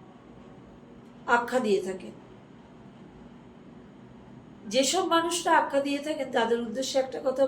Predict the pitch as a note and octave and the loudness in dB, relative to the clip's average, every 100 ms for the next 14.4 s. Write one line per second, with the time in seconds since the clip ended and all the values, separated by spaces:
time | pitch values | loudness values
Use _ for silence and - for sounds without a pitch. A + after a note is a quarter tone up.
0 | A3 A3 A3 G#3+ - - - - - - | 2 -2 0 -2 -2 -8 -16 -20 -20 -20
1 | - - - - - - - - - - | -20 -20 -20 -20 -20 -20 -20 -20 -20 -20
2 | - - - - - - - B3+ D4 D4 | -20 -20 -20 -20 -20 -20 2 4 4 2
3 | - C4 C#4 C#4+ D4 D4+ D#4 D4 A3+ - | 8 10 10 8 4 4 2 2 0 0
4 | - - - - A#3+ - B3 E3+ - - | -4 -14 -14 0 2 2 0 -2 -8 -18
5 | - - - - - - - - - A3 | -20 -20 -20 -20 -20 -20 -20 -18 -10 -8
6 | A3+ C4 C#4 C#4 C4+ B3 A#3 A#3 A#3+ B3+ | -2 0 2 0 -2 -2 0 -2 0 0
7 | B3+ A#3+ G#3+ G#3+ B3+ F4 - - - - | 2 0 0 0 -4 -6 -14 -20 -20 -20
8 | - - A3+ B3 C4 D#4 D#4+ D4+ D#4+ B3 | -20 -20 -8 -6 -2 -2 -2 -4 -2 2
9 | G#3 G#3+ - C4 A3 G3+ - - - - | 2 2 0 0 2 0 -2 -8 -16 -20
10 | - - - - - - - - A3+ C4 | -20 -20 -20 -20 -20 -20 -20 -18 -8 -2
11 | E4+ D4+ C#4+ D4 D4 D4 D4+ C4+ C#4 - | 0 0 -2 -4 -4 -4 -4 -2 -4 2
12 | A#3 A#3+ B3 - C4+ B3 G3+ G3 - - | 2 2 0 2 4 4 0 -6 -10 -18
13 | - - - - - - G3+ A#3 A#3 B3+ | -20 -20 -20 -20 -20 -6 0 0 0 -4
14 | C4 C4+ - B3 | -4 -4 2 2